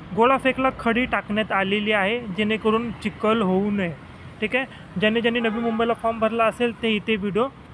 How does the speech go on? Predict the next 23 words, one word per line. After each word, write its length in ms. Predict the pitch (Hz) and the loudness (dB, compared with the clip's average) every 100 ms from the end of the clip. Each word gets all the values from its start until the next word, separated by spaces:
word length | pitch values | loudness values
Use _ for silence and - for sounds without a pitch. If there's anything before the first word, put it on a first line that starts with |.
| - | -12
बघू 220 | 180 190 202 | -4 -2 0
शकतात. 380 | 185 - 160 135 - - - - | -2 -4 -8 -12 -14 -20 -18 -4
बघा, 200 | 208 170 139 | -2 0 0
हा 380 | 185 220 247 277 - - - - - - 185 | 2 4 2 -2 -12 -20 -20 -20 -20 -16 -4
गोळा 220 | 190 214 | 2 2
फेकचा 380 | 208 220 - 214 | 2 -2 -2 0
इथे 200 | 208 226 185 - | 2 2 -2 -2
खडी 240 | 190 190 | 0 0
टाकण्याचं 480 | 220 - 185 180 202 | 0 -2 -2 -2 -4
काम 300 | 190 185 220 180 | -2 0 0 -4
चालू 300 | 196 175 175 208 | 0 0 0 -2
आहे, 260 | 170 147 131 - - - | -4 -6 -8 -18 -8 -4
ठीक 120 | 208 | -2
आहे. 100 | 254 - - - - - - - | -4 -6 -16 -18 -18 -18 -8 -4
तुमचे 260 | 226 269 | -2 -2
काय 220 | 262 254 | 2 2
असेल 220 | 240 - 240 | 2 0 0
व्हिडिओ 280 | 233 233 254 262 233 | 2 4 4 0 -8
तर 80 | 190 | -4
तुम्ही 180 | 220 | -2
नक्की 280 | 226 208 240 | 0 0 -2
शेअर 240 | - 226 220 | 0 0 0
करा 320 | 226 220 | 0 0